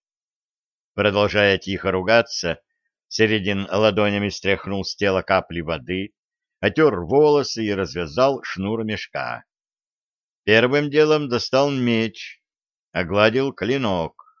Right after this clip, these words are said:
С оружием все было в порядке. Уже хорошо. Он отложил главную свою ценность,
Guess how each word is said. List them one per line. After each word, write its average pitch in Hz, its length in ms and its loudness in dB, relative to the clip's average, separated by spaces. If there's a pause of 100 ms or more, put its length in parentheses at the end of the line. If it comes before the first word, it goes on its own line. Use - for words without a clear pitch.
(240)
С - 120 -6
оружием 107 380 0
все 104 180 -2
было 113 180 0
в - 60 -14
порядке. 92 640 0 (580)
Уже 101 440 -4
хорошо. 123 600 -4 (1120)
Он 113 220 4
отложил 107 520 0
главную 104 500 0
свою 95 300 -6
ценность, 120 720 -4